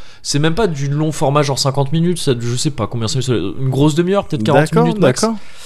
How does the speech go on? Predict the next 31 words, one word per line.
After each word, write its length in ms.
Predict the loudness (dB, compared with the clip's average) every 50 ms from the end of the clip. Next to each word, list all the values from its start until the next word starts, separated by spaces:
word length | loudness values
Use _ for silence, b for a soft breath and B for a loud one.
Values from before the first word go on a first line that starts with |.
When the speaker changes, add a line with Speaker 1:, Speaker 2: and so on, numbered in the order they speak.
| B B B B B B
Speaker 1:
Et, 180 | 2 2 4 4
euh, 160 | 6 4 2
c'est 140 | 2 0 -4
une 80 | -4
série 200 | -2 -2 -2 -2
qui 100 | 0 0
a 20 | 0
été 220 | 0 0 -4 -4
créée 420 | -4 -4 -2 0 2 2 2 2 0
et 40 |
qui 180 | -4 -4 -2 -2
est... 300 | 0 0 0 0 -2 -2
et 60 | -4
dont 160 | -4 -4 -4
le 80 | -4 -2
rôle 180 | 2 2 2 2
inter-, 180 | 2 -2 -4 -6 -8 -12 -14 -4 0
euh, 140 | 2 2 2
le 100 | 2 2
rôle 180 | 2 0 0 0
principal 420 | -2 -6 -4 -4 -2 -2 0 0
est 80 | 0 -2
interprété 520 | -4 -4 -6 -8 -8 -6 -6 -4 -4 -4
par, 240 | -2 0 0 0 2
euh, 240 | 2 0 0 -2 -4 -8 -10
une 160 | -8 -6 -2
meuf 160 | 0 -2 -2
qui 100 | -2 -6 -4
s'appelle 280 | -4 -2 -2 -2 -4
Phoebe 320 | -4 -4 -6 -4 -2 0 0
Waller-Bridge, 720 | 2 2 4 4 2 0 0 -2 -2 -4 -4 -6 -10 -12